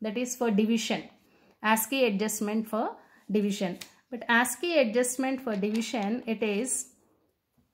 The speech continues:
like before division. ascii adjust before division. In case of division,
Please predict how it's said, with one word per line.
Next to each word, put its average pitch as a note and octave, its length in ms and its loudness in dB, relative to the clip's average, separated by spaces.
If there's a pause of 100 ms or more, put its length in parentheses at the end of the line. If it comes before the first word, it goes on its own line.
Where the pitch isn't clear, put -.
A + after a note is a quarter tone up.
(680)
like A#3 420 2
before C#4 460 4
division. G3 640 -2 (1160)
ascii G#3+ 500 0
adjust F#3+ 540 -2 (3250)
before B3+ 500 4
division. F#3 640 -2 (640)
In A3 140 2
case A#3+ 280 2
of A#3 180 0
division, A#3 640 0